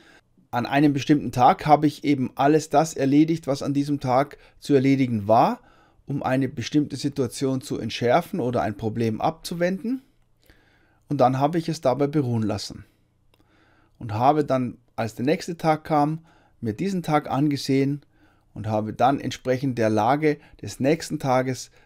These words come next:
reagiert und agiert, um eben, äh, das Problem abzuwenden oder zu minimieren oder zu lösen. Und das ist eigentlich der Ratschlag, den ich euch auch auf den Weg geben möchte.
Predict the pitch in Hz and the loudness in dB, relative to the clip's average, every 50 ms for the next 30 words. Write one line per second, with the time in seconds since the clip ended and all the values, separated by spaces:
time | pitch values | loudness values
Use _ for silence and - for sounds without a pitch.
0 | _ - - 110 123 135 135 127 127 - 147 151 165 160 - 123 113 - - - | _ -12 -6 0 4 4 4 4 4 4 4 4 4 2 0 -6 -6 -6 -6 -4
1 | - 120 135 143 156 175 175 180 180 170 - - 160 165 - - 131 127 127 131 | -2 -2 -2 0 -2 -2 -2 -2 -2 -2 -2 0 0 0 0 0 0 0 2 2
2 | 135 147 147 143 _ _ _ - _ _ _ _ _ - - 117 117 110 113 120 | 0 -2 -4 -6 _ _ _ -20 _ _ _ _ _ -8 -4 -4 -2 -2 -2 -2
3 | 120 - - 123 107 113 123 127 120 - - - - - - 139 123 123 127 - | -4 -4 -6 -6 -4 -2 -2 -2 -2 0 -2 -4 -4 -4 -8 -4 -4 -4 -4 -4
4 | - 120 - 113 123 123 - - - 123 120 120 120 117 113 120 123 139 151 156 | -6 -6 -6 -6 -6 -8 -8 -6 -4 -2 0 0 0 0 0 2 4 2 2 2
5 | - - 135 127 117 123 131 139 147 _ _ _ _ _ _ - - 175 160 120 | 0 -6 -6 -6 -2 -2 -2 -2 -2 _ _ _ _ _ _ -8 -4 -2 0 0
6 | 101 92 95 104 - - - - _ _ _ _ _ _ _ _ _ _ _ _ | 0 -2 -4 -8 -12 -16 -20 -20 _ _ _ _ _ _ _ _ _ _ _ _
7 | _ _ _ _ _ - 113 113 123 147 160 175 160 160 - 131 147 156 156 139 | _ _ _ _ _ -8 -2 0 0 0 0 -2 -6 0 2 4 4 4 2 0
8 | - 143 139 127 131 139 147 - - 160 147 147 143 - - 143 135 143 135 - | 2 2 2 4 4 2 2 0 2 2 2 2 2 0 -4 -2 0 0 -2 -2
9 | - _ - 117 117 127 - - _ _ - - 113 123 - - 117 110 - - | -6 _ -4 -2 -2 -2 -4 -8 _ _ -4 0 0 0 -2 -2 -8 -8 -6 -6
10 | 117 107 101 110 117 131 - - - - - 120 120 123 - - - 117 113 113 | -6 -4 -2 -4 -4 -4 -6 -12 -14 -8 -4 -4 -4 -4 -6 -10 -8 -6 -4 -4
11 | 104 - - - - - | -4 -6 -8 -10 -12 -12